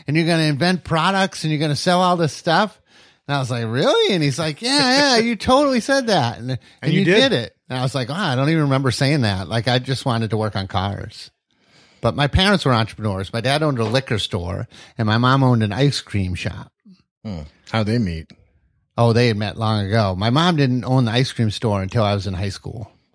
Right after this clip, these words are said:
Speaker 2: Okay.
Speaker 1: But my dad owned a, my dad had been, like, a union construction guy, and he had got a heart attack, and he, so he got disabled. Like, he couldn't, he was a crane operator, and he,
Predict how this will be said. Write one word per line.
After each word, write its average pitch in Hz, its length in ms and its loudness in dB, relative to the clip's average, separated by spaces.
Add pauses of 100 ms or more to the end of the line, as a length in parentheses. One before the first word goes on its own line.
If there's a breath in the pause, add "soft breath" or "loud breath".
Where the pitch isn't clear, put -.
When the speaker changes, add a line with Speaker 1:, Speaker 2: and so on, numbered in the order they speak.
(120)
Speaker 2:
Okay. 85 240 -10
Speaker 1:
But - 60 -2
my 117 80 4
dad 131 240 2
owned 113 220 2
a, 101 180 0
my 123 160 0
dad 135 280 2
had 117 180 -2
been, 120 180 2
like, 110 220 0
a 95 80 -2
union 104 400 0
construction 101 640 -6
guy, 87 440 -12 (360)
and 107 120 -8
he 104 100 -4
had 104 340 -6
got 120 160 -2
a - 20 -2
heart 107 240 -4
attack, 98 540 -8
and 113 120 -12
he, 98 120 -8 (120)
so 107 300 -6
he - 20 -8 (800 soft breath)
got 107 180 -8
disabled. 98 600 -14
Like, 95 220 -16
he 101 100 -14
couldn't, 92 400 -6
he - 160 -4
was 135 180 4
a 107 140 2
crane 131 400 2
operator, 180 720 0
and 110 140 -4
he, 101 80 -6